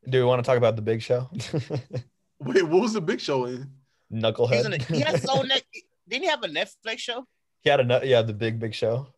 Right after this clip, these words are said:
Speaker 1: or something like that.
Speaker 3: Yeah, he had a Netflix show, bro.
Speaker 1: Yeah.
Speaker 3: Or he still has one. It's one of the two.
Speaker 2: Hey, what was the name
Speaker 1: Nah,
Speaker 2: of that
Speaker 1: he had
Speaker 2: Kane
Speaker 1: it.
Speaker 2: movie again? It, like, the
Speaker 1: See No
Speaker 2: Evil?
Speaker 1: Evil. That was,
Speaker 2: See No
Speaker 1: that was
Speaker 3: See No
Speaker 1: pretty
Speaker 3: Evil?
Speaker 1: decent.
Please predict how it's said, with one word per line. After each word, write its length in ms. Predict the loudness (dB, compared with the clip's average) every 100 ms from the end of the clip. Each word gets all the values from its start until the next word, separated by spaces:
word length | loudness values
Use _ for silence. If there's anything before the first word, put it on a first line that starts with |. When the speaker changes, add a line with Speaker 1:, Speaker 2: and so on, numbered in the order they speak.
| -14
Speaker 1:
or 120 | -10
something 160 | -8 -8
like 100 | -6
that. 160 | -6 -6
Speaker 3:
Yeah, 140 | -4
he 80 | -4
had 180 | -2 -4
a 40 |
Netflix 320 | -6 -8 -10 -10
show, 240 | -8 -8 -10
bro. 180 | -14 -14 -18 _ _ -12
Speaker 1:
Yeah. 200 | -8 -6 -6
Speaker 3:
Or 100 | -6
he 140 | -6
still 200 | -6 -4
has 200 | -2 -4 -6
one. 120 | -16
It's 80 | -16
one 120 | -16
of 60 | -16
the 100 | -18
two. 140 | -20 -10
Speaker 2:
Hey, 120 | -4 -2
what 100 | -2
was 140 | -2
the 60 | 0
name 120 | 2
Speaker 1:
Nah, 100 | 4
Speaker 2:
of 60 |
that 140 | 2 2
Speaker 1:
he 60 |
had 60 | 0
Speaker 2:
Kane 240 | -2 -2
Speaker 1:
it. 40 | -2
Speaker 2:
movie 340 | -4 -4 -6
again? 360 | -6 -8 -10 -14 -12
It, 160 | -8 -6
like, 160 | -6 -8
the 100 | -6
Speaker 1:
See 60 |
No 160 | -2 -2
Speaker 2:
Evil? 100 | -2
Speaker 1:
Evil. 340 | -2 -4 -6 _ 0
That 160 | 4
was, 200 | 6 4 2
Speaker 2:
See 20 | -6
No 40 |
Speaker 1:
that 80 | 0
was 100 | 2
Speaker 3:
See 60 | 2
No 60 |
Speaker 1:
pretty 200 | 0 -2 -2
Speaker 3:
Evil? 140 | -4 -6
Speaker 1:
decent. 120 | -8